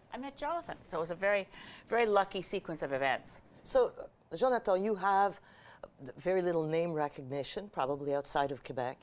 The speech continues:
Speaker 2: How, you, you say you're going to go around the country, and I don't suspect your party has a lot of money right now. You have to start by probably fundraising.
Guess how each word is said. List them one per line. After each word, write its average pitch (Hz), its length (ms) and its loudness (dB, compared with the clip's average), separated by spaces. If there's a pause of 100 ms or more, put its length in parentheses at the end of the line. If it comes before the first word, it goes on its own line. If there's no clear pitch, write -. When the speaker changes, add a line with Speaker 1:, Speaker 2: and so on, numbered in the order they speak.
(420)
Speaker 2:
How, 233 440 4
you, 180 240 2
you 185 120 -4
say 185 200 0
you're 185 100 0
going 180 240 2
to 175 60 2
go 170 220 4
around 165 360 4
the 160 80 -4
country, 156 520 -4
and 135 100 -6 (880)
I 190 100 4
don't 220 180 4
suspect 185 500 0
your 180 80 0
party 160 400 2
has 156 220 0
a 156 40 2
lot 135 300 0
of 123 160 -8
money 131 340 -2
right 180 260 -2
now. 170 220 0 (380)
You 170 100 -2
have 160 200 2
to - 80 -6
start 143 380 -2
by 143 120 0
probably 139 500 -2
fundraising. 175 880 -2